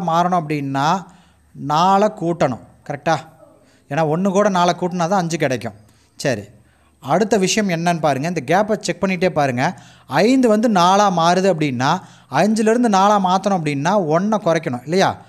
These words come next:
ஒண்ணை குறைத்தால்தான், ஒன்றா நம்பரை கழித்தால்தான் கிடைக்கும். சரி, அடுத்தது நாலு எட்டா மாறுதுன்னா, நாலை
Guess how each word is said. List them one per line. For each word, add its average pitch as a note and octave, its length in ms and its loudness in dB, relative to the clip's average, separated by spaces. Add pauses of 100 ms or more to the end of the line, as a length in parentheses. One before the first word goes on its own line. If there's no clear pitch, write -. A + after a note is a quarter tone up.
(320)
ஒண்ணை F#3 420 -2
குறைத்தால்தான், E3+ 840 0
ஒன்றா D#3+ 400 -2
நம்பரை D#3+ 300 -4
கழித்தால்தான் D#3+ 600 -4
கிடைக்கும். B2 460 -8 (400)
சரி, B2 240 -4 (420)
அடுத்தது C3+ 600 -6 (500)
நாலு A3 460 2
எட்டா G3+ 320 2 (100)
மாறுதுன்னா, F#3 600 0
நாலை E3+ 460 0